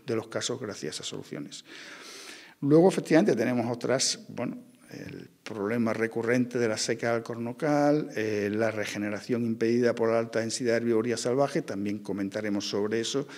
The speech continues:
y posibles soluciones, creo que interesante. Migración de aves, también estamos en una de las mejores zonas del mundo de migración de aves de dos continentes, eh, África y Europa,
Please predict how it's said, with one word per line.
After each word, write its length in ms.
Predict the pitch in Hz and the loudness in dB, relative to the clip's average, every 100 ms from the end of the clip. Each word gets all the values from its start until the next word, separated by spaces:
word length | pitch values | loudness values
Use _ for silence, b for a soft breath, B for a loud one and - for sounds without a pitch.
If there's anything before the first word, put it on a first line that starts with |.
| B - | B -12
y 100 | 113 | -8
posibles 440 | 107 - 110 110 | -6 -4 -2 -2
soluciones, 480 | - 95 - 110 135 | -2 -4 -2 0 0
creo 160 | 117 113 | -2 -10
que 220 | 110 - - | -12 -12 -6
interesante. 840 | 107 101 104 107 127 127 127 147 B B B B B B B B B B B - _ | -6 -2 -2 -2 0 -2 -2 -6 B B B B B B B B B B B -20 _
Migración 480 | 135 131 120 131 127 | 4 6 6 6 4
de 80 | 117 | 6
aves, 220 | 156 135 | 6 4
también 260 | 113 113 117 | 0 -2 -4
estamos 320 | 110 120 120 | -4 -2 0
en 120 | 131 | 0
una 80 | 117 | 0
de 40 | |
las 200 | 101 101 | -2 -6
mejores 340 | 113 110 120 113 | -8 -4 -4 -4
zonas 280 | 117 110 107 | -6 -6 -4
del 120 | 113 | -4
mundo 300 | 123 123 131 | -2 -2 0
de 60 | |
migración 380 | 127 113 - 110 | 2 2 0 -2
de 120 | 110 | 2
aves 240 | 131 131 104 | 4 4 4
de 120 | 98 | 2
dos 200 | 101 120 | 2 0
continentes, 680 | - 101 110 131 127 131 - | -2 -6 -2 0 0 -4 -10
eh, 400 | 113 - - - | -10 -12 -12 -10
África 440 | 104 - 120 - | -8 -10 -8 -2
y 80 | 110 | 0
Europa, 420 | 110 123 120 147 | 2 2 0 -4